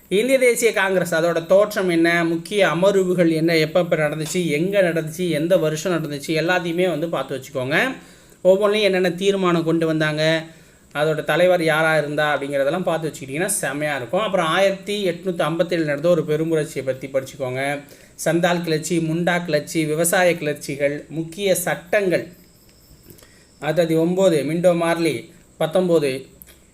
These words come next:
இந்திய அரசு சட்டம், இந்திய அரசு சட்டம் ஆயிரத்தி தொள்ளாயிரத்தி முப்பத்தஞ்சு, ஓகேங்களா? இதெல்லாம் பார்த்துக்கோங்க. அடுத்தது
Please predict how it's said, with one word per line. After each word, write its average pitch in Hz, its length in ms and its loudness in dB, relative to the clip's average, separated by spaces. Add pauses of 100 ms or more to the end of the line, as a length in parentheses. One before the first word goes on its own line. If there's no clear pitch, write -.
(180)
இந்திய 165 280 2
அரசு 147 160 -2
சட்டம், 147 440 -6
இந்திய 180 220 2
அரசு 151 180 -2
சட்டம் 143 240 0
ஆயிரத்தி 143 180 -2
தொள்ளாயிரத்தி 143 240 0
முப்பத்தஞ்சு, 131 520 -4
ஓகேங்களா? 147 360 -4
இதெல்லாம் 170 260 2
பார்த்துக்கோங்க. 139 440 0 (800)
அடுத்தது 175 380 2